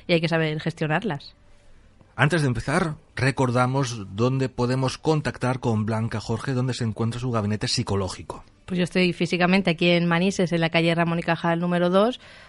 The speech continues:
Speaker 1: o si no, a través de mi página web blancajorge punto com o de mi número de teléfono, seis cero cero,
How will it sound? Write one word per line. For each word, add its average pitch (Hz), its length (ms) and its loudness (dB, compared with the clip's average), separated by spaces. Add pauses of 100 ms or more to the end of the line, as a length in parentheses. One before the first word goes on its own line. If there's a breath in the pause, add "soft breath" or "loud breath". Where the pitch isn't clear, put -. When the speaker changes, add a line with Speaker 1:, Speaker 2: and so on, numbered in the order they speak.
(140)
Speaker 1:
o 196 100 0
si 180 120 0
no, 175 100 4
a 175 60 2
través 170 220 4
de 175 140 4
mi 175 100 2
página 175 380 0
web 170 220 2
blancajorge 170 720 0
punto 170 300 -2
com 202 320 2
o 214 80 -2
de 185 80 0
mi 165 80 0
número 160 240 0
de 156 100 -2
teléfono, 180 600 -2
seis 180 240 -4
cero 170 180 2
cero, 170 340 0